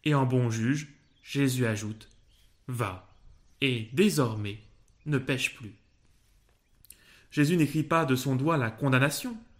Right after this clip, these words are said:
mais le salut d'une femme. Et par la même occasion, Jésus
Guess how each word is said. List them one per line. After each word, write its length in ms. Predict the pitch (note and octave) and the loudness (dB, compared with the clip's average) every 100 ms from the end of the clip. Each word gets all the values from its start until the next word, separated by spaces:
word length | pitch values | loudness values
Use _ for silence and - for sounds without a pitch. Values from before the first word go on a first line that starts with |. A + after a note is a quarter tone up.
| _ _ _ _ _ - - | _ _ _ _ _ -20 -4
mais 280 | D3+ E3 - _ _ - | -2 -2 -6 _ _ -8
le 160 | C#3+ | -6
salut 500 | C#3 - G#3+ F#3 F3 | -4 -2 0 0 0
d'une 200 | D3+ C3+ | -2 -2
femme. 500 | A#2+ - G#2+ F#2+ F#2 - _ - _ - - | -4 -8 -8 -8 -14 -18 _ -20 _ -16 -4
Et 100 | D3 | 0
par 140 | D#3+ | 4
la 120 | D3 | 4
même 160 | D#3+ G3+ | 6 6
occasion, 540 | F3+ D3+ C#3 G3 A#3+ | 6 4 2 0 0
Jésus 420 | D#3+ D#3 E3+ G3+ | 2 2 2 -4